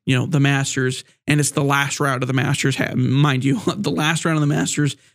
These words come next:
the Open Championship, the U S Open, and so on and so forth. So, uh, golf is just so far up its own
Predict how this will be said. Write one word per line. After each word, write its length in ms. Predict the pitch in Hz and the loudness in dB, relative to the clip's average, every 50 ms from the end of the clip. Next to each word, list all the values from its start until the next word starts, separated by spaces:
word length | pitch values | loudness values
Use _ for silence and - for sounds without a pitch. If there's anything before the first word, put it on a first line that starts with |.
| _ - | _ -2
the 60 | - | 0
Open 200 | 151 147 - 139 | 0 0 0 -2
Championship, 540 | 127 - 147 139 131 131 131 - 143 127 131 | -2 0 0 0 0 -2 -2 -2 -2 -2 0
the 80 | - 131 | 2 2
U 120 | 135 131 | 2 2
S 140 | 127 135 - | 0 0 -2
Open, 240 | 135 135 127 131 127 | -2 -2 -2 -2 -2
and 100 | 131 127 | -2 -2
so 200 | - 127 127 127 | -2 -2 -2 -2
on 100 | 131 143 | -2 -4
and 100 | 135 - | -4 -2
so 140 | - 139 131 | -2 -2 -2
forth. 240 | - - - - | -2 -4 -4 -2
So, 260 | - - 160 156 147 139 - _ _ _ _ _ _ - | 0 0 0 0 0 -4 -6 _ _ _ _ _ _ -2
uh, 100 | 147 180 | 0 2
golf 280 | 156 202 220 214 208 - | 4 4 2 2 0 0
is 120 | 202 175 | -2 0
just 240 | - 185 165 - - | 0 0 0 0 2
so 120 | - 185 170 | 2 0 0
far 300 | - - 165 160 156 151 | 0 0 -2 0 0 0
up 160 | 151 139 - | -2 -2 -4
its 160 | 135 - - | -6 -4 -2
own 400 | 151 151 147 147 139 139 131 117 | 0 0 2 2 0 -2 -2 -4